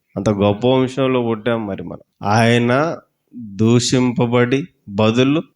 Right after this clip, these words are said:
దూషింపలేదు అన్నారా? ఎవరైనా నిన్నేమైనా అన్నారా? అననివ్వండి. ఎవరైనా నిన్ను తప్పుగా అ-, అపార్థం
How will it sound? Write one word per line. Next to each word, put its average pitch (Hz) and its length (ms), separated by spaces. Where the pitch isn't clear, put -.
దూషింపలేదు 123 1300
అన్నారా? 123 480
ఎవరైనా 220 600
నిన్నేమైనా 180 680
అన్నారా? 143 460
అననివ్వండి. 120 800
ఎవరైనా 139 440
నిన్ను 143 300
తప్పుగా 127 520
అ-, - 200
అపార్థం 135 680